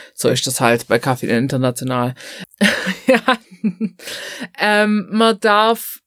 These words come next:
maximal zwei Plättchen in seinem Zug legen, man darf auch nur eins legen. Und, äh, man versucht, möglichst viele Punkte zu sammeln, zum Beispiel indem ich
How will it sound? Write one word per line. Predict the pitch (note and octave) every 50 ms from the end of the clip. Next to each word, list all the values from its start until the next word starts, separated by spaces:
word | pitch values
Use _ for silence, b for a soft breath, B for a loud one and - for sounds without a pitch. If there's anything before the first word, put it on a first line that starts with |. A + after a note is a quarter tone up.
| _
maximal | - G3 G3+ G3+ G3+ - - G3+ F#3+ F3+ E3+ F3 F3
zwei | - - E3 D#3
Plättchen | D#3+ - C#4+ D4+ E4 - E4 D4
in | B3+ C4 B3
seinem | - C4 A#3+ A#3 A#3+ A#3+ A3+
Zug | - - B3 B3 A3+ -
legen, | A#3+ A#3 A#3+ A#3+ A#3 A3+ A#3 A3+ - -
man | - F3
darf | - E3 D3+ D#3+
auch | D#3
nur | D3+ C#3 -
eins | - D3+ G3 G#3+ A3 - -
legen. | G3+ G3 G3+ F#3+ F#3+ F#3+ F#3 F3+ B B B B B B B B B B _
Und, | - - G#3+ G3 G3 G3+ G3+ G3+ G#3 F#3 - - - _
äh, | - E3 F3+ F3+ F3+ F3+ F3+ F3 F3
man | F3+ F3+ F3 F3 F3+
versucht, | F3 - F#3 F3 - - A#3+ A#3+ C4+ B3+ - - - - - - _ _ _ _ _ _ _ _ _ _ _ _ _ _ _ _ _ _ _ _ _ -
möglichst | F#3+ G3 G3 G3+ G#3 - G#3+ G#3 - -
viele | - F#3 E3+ E3+
Punkte | - - A3+ A3+ A3+ A#3 A3
zu | A3+ - G#3
sammeln, | F#3+ - - F#3+ G3+ G3+ G3 G3+ G3+ G3+ F#3+ F3+
zum | - - F3 E3
Beispiel | - E3 F3 G3 F#3+ - - G3+ G3
indem | - - D#3+ D3+ D#3 D3+ D#3 D#3+ D#3+
ich | D#3 C#3+ - -